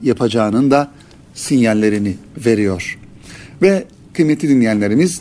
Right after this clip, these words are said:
diğer başlıklara baktığımızda Toprak adlı ilk ve uzun bölümde Ayvazoğlu İstanbul'un konakları,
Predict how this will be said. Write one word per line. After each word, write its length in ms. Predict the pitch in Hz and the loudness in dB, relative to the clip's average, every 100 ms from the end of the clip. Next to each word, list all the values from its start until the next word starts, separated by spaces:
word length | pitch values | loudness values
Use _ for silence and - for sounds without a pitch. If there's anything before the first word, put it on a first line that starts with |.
| - | 0
diğer 340 | 175 190 147 | 2 2 0
başlıklara 500 | 123 - - 135 113 | -4 -6 -4 -2 0
baktığımızda 920 | 107 98 - 104 98 95 104 165 175 - - - - - | -2 -4 -4 -2 -2 -2 0 0 0 -10 -20 -20 -20 -8
Toprak 440 | - 165 - 214 - | -4 0 0 0 0
adlı 400 | 131 107 131 127 - | -2 0 0 0 -2
ilk 260 | 196 - 139 | -6 -4 -6
ve 60 | |
uzun 480 | - 151 139 196 131 | 0 0 2 2 4
bölümde 520 | 113 107 101 131 160 - - - - | 2 2 0 0 0 -6 -20 -20 -4
Ayvazoğlu 760 | 143 135 160 151 131 107 120 139 | 2 2 2 2 2 2 2 0
İstanbul'un 640 | 127 - 170 165 127 123 123 | -4 -4 -2 2 2 2 -2
konakları, 680 | - 117 104 - 117 107 | -2 -2 -2 -2 0 0